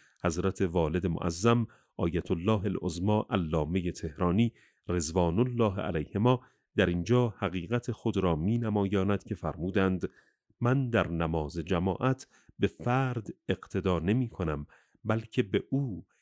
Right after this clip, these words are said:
اقتدا می کنم.» از جمله اموری که مجتهد در تحقیق تاریخ ائمه علیهم السلام به دست می‌آورد، ادراک صحیح از زمان خویش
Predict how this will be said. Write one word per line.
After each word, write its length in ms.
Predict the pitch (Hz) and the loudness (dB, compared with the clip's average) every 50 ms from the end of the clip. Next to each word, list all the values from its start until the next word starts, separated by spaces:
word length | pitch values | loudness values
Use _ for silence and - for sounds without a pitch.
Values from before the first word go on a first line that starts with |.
| _ _ _ - | _ _ _ 0
اقتدا 600 | - 95 - - - - 104 90 78 82 76 71 | 0 0 0 -2 -6 -2 0 0 2 2 0 -2
می 160 | 67 71 71 | -4 -6 -8
کنم.» 320 | - - - 82 78 - - _ _ _ _ _ _ _ _ _ _ _ _ _ _ _ _ _ | -8 -6 -8 -8 -8 -8 -14 _ _ _ _ _ _ _ _ _ _ _ _ _ _ _ _ _
از 140 | - 104 82 | 2 2 4
جمله 280 | 85 101 90 90 98 92 - | 6 6 6 8 6 6 6
اموری 300 | 113 120 135 139 131 123 | 6 6 8 6 6 4
که 120 | - 123 | 4 4
مجتهد 640 | 113 104 104 - - 117 101 117 143 131 123 120 - - - - _ _ - | 6 6 6 6 4 4 6 6 6 6 6 2 0 0 -20 -20 _ _ 4
در 120 | 113 98 | 4 4
تحقیق 640 | 92 - - 113 104 - - - 143 139 127 - 117 | 4 4 0 -2 -2 -2 0 2 4 4 4 4 2
تاریخ 500 | 107 - 110 95 87 87 101 95 - 104 - - | 2 4 4 4 6 6 4 2 0 -2 -2 -2
ائمه 580 | - 92 87 92 90 87 90 107 120 127 127 - - | -2 0 0 2 2 4 6 6 6 6 6 4 4
علیهم 340 | 123 98 90 - - 98 90 | 4 4 4 4 4 0 0
السلام 580 | 85 - - - 101 101 117 127 131 127 120 - - - - - - - | 0 0 0 2 4 6 6 6 6 4 2 -2 -4 -12 -20 -20 -10 -4
به 120 | - 92 | -2 0
دست 400 | 73 78 78 73 71 - - - | 2 4 2 2 2 -2 -4 0
می‌آورد، 600 | 101 92 92 92 92 104 113 127 135 135 123 123 - - - _ _ _ _ - | 2 6 6 6 6 6 6 4 4 4 2 0 -2 -4 -20 _ _ _ _ 2
ادراک 600 | 101 98 92 107 107 123 131 131 120 - - 113 | 2 2 4 4 4 4 4 4 2 2 0 0
صحیح 540 | - - 113 98 - - 135 139 131 - - | 2 2 2 2 2 4 2 2 2 0 -2
از 200 | - 95 87 87 | -2 -2 0 0
زمان 400 | 90 90 78 80 92 104 110 117 | 2 2 4 4 4 4 4 4
خویش 380 | 113 - 135 139 143 131 - | 2 4 4 4 4 4 2